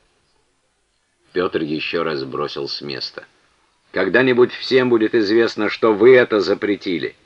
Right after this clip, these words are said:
Анисимов резко обернулся: «Вот как? Этот выскочка-упрямец и тут,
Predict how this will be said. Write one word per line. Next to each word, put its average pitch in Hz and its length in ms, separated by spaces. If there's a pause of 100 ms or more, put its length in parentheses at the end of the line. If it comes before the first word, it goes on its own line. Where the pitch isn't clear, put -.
(1400)
Анисимов 64 540
резко 71 300
обернулся: 65 580
«Вот 73 260
как? - 320 (1400)
Этот 76 320
выскочка-упрямец 90 1200
и 90 140
тут, 127 420